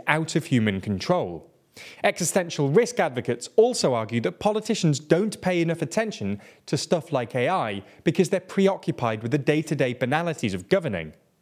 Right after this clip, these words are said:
However, in the last week or so, it looks like politicians have started taking an interest. A Massachusetts state senator presented a speech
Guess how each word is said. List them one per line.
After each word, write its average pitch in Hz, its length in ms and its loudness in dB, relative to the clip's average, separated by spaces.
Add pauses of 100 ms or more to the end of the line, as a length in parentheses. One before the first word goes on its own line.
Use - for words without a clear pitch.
(480)
However, 175 300 4
in 240 140 0
the 170 80 0
last 175 240 -2
week 247 200 4
or 175 120 2
so, 117 280 -2
it 196 100 0
looks 240 200 2
like 220 200 -4
politicians 180 580 0
have - 320 -2
started 175 560 -2
taking 123 340 -2
an 123 80 2
interest. 107 640 -4 (600)
A 190 60 6
Massachusetts 202 760 2
state 180 380 0
senator 214 580 -2 (220)
presented 190 400 0
a 170 80 2
speech - 420 0